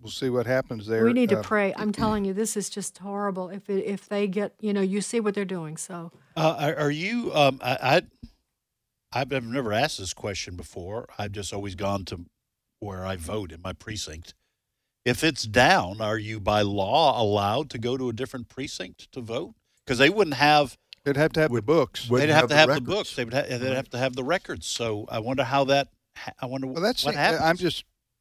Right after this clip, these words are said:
Speaker 1: uh, I'm just, s-, I mean, I'm reacting to your reaction
Speaker 3: Yeah.
Speaker 1: to this question. Just, I may be wrong, okay?
Speaker 3: Yeah.
Speaker 1: But I'm thinking that would be okay,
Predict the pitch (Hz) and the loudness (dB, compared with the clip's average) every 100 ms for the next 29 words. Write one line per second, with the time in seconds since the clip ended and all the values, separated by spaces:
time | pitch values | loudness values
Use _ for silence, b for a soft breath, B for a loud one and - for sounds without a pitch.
0 | - 131 127 123 123 120 117 - _ _ | 0 2 6 6 6 6 4 0 _ _
1 | _ _ _ - 127 123 - - _ - | _ _ _ -12 -6 -6 -6 -10 _ -10
2 | - - _ - 135 143 135 143 147 156 | -10 -10 _ -2 0 2 4 4 8 8
3 | 156 156 135 131 135 143 143 139 139 143 | 6 0 -6 -2 4 6 6 8 6 6
4 | 135 - 147 131 143 127 127 - - - | -2 0 2 0 -4 -2 -2 -2 -10 -8
5 | 120 127 127 131 120 98 - - - - | -4 -2 0 2 2 2 -6 -16 -18 -6
6 | 120 117 120 131 - - 214 - 113 120 | -2 0 0 0 0 -4 -2 -4 -4 -6
7 | 110 120 127 120 104 - 180 135 120 | -6 -4 -2 0 -2 0 2 2 0